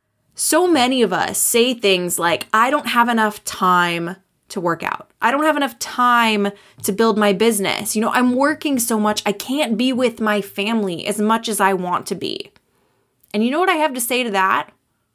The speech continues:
Bullshit. And the reason I say that, and I know that might sound a little bit aggressive to some of you, the reason I say that is,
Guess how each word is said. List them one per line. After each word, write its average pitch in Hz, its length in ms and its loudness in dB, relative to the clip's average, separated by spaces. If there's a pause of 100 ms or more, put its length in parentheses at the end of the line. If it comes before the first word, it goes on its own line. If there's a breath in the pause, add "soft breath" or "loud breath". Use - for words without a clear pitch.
(1000)
Bullshit. - 480 -2 (1120)
And 240 100 2
the 247 60 0
reason 359 320 0
I 349 140 2
say 170 240 -2
that, 160 360 0
and 233 140 0
I 233 60 2
know 254 120 2
that 285 160 0
might 247 160 -6
sound 240 180 0
a 220 40 0
little 208 220 0
bit 214 100 0
aggressive 180 560 -2
to 175 80 -4
some 160 200 -6
of 156 100 -10
you, 165 340 -2 (600 soft breath)
the 254 80 0
reason 339 240 2
I 370 80 4
say 370 240 2
that 277 200 -2
is, 220 360 2